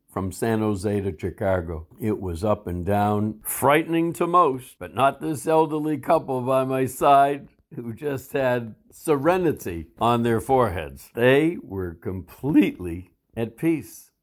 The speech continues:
And I knew right then and there,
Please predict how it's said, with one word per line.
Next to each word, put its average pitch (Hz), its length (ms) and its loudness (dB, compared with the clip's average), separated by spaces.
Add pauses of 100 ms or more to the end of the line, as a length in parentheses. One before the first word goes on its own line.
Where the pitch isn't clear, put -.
(560)
And 98 380 -4 (260)
I 120 180 4
knew 120 260 2
right 127 260 2
then 131 160 0
and 123 220 0
there, 131 420 0